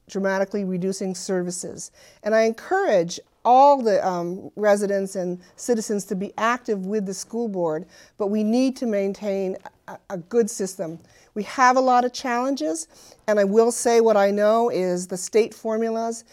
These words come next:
impact Burlington probably disproportionately. There's this whole thing called a weighting formula, which I can't even go into, and that hurts Burlington 'cause I don't believe it adequately gives us the aid we need for some of the diversity that we have in town.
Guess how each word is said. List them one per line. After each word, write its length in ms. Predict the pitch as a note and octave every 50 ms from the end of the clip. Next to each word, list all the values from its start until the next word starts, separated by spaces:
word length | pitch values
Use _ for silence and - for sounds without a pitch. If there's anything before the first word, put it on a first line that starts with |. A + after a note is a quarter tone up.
| _ _ -
impact 520 | - A3+ A3+ A3 - B3 A#3 A#3 - _ -
Burlington 560 | G#3 G#3 A3 A3 G#3+ A3 A3 A3 - A3 G#3+
probably 480 | - - G#3 G3+ G3+ G#3+ G3+ A3 A3 G#3
disproportionately. 1080 | F3 G3 G3 - - - G#3 F#3+ _ - G3+ G3+ - - A#3 G#3 A3 A#3 A#3 A#3+ A#3+ - _ _ _ _ _ _ _ _
There's 160 | - G3 F3+
this 160 | G3 G3 F#3 -
whole 320 | - A#3 A3+ A3+ A3+ A3+
thing 300 | A3+ - A3+ G#3 G#3+ G#3
called 240 | - G#3+ F#3+ F3+ F3+
a 40 | E3+
weighting 560 | E3 E3 F3+ F#3+ G3 G#3+ G#3 A3 A3+ A3 G#3+
formula, 480 | - - G#3+ G#3 G#3 G#3 G3+ G3+ G3
which 200 | F3+ F3+ F3+ -
I 140 | F#3+ E3+ G3 - _ _ _
can't 180 | _ - G#3+ F#3+
even 140 | F#3+ F#3 F3+
go 160 | F3 F3 F#3
into, 420 | A3 A#3 A#3 - C#4 B3+ B3+ A#3+ - _ - - - - _ -
and 120 | G#3+ A3
that 140 | A#3 A#3+ B3
hurts 300 | - - E4+ F4 - -
Burlington 460 | - A#3 G#3 F#3+ F3+ F3 - G3 F#3+
'cause 180 | F3+ G3+ F3+ F#3+
I 140 | F#3+ G3 G3
don't 160 | G3+ G3+ F#3+
believe 280 | F#3+ G3 G3+ G3+ F#3+
it 80 | F#3+ F#3+
adequately 540 | F3+ F#3 F#3 F#3+ G3 F#3+ - G3+ F#3+ F#3 F3+
gives 300 | F3+ G3 G3+ F#3+ F#3 F#3
us 300 | F3+ F3+ F3+ - - - _ _ - - _
the 180 | - G3+ G#3 -
aid 240 | - G#3 A3 A3+ G3+
we 120 | G#3 G3+
need 360 | F#3+ F3+ F3+ F3+ F3+ F3 F3
for 100 | - F#3+
some 240 | F3+ - G#3+ G3 F#3+
of 60 | F3+
the 60 | F#3 F3+
diversity 540 | F3+ F3+ F3 F#3 F#3+ G3+ - - A3 F3+
that 140 | E3+ F3+ F3
we 100 | F#3 F3+
have 180 | F3 F#3 E3+ F3+
in 120 | F3+ F3+
town. 360 | F3+ F#3+ F3+ F3+ F3+ F3+ G3+